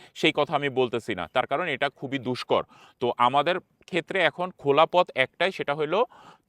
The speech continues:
তিন বছরে কিভাবে বৈধ হইতে পারবো। তিন বছরে বৈধ হওয়ার ক্ষেত্রে সবার প্রথম যে বিষয়টা,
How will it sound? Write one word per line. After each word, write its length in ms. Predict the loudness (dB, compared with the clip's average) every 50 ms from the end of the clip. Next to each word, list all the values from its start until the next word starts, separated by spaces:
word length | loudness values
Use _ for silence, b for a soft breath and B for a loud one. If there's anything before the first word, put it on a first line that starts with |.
| _ _
তিন 340 | -2 0 0 0 0 0 2
বছরে 380 | 4 4 4 4 2 0 -2 -2
কিভাবে 340 | -2 -2 -2 0 0 0 0
বৈধ 240 | 2 2 2 2 2
হইতে 220 | 0 -2 0 0
পারবো। 220 | 0 -2 -2 -2 -6
তিন 280 | -8 -8 -8 -6 -6
বছরে 300 | -6 -6 -6 -6 -6 -6
বৈধ 260 | -4 -4 -4 -2 -2
হওয়ার 300 | -2 -2 0 0 0 0
ক্ষেত্রে 420 | -2 -4 -8 -8 -8 -6 -6 -6 -8
সবার 340 | -6 -6 -4 -2 -2 -2 -2 -2
প্রথম 340 | -4 -6 -6 -6 -8 -8 -6
যে 140 | -4 -4 -4
বিষয়টা, 480 | -4 -8 -6 -4 -4 -2 0 0 -2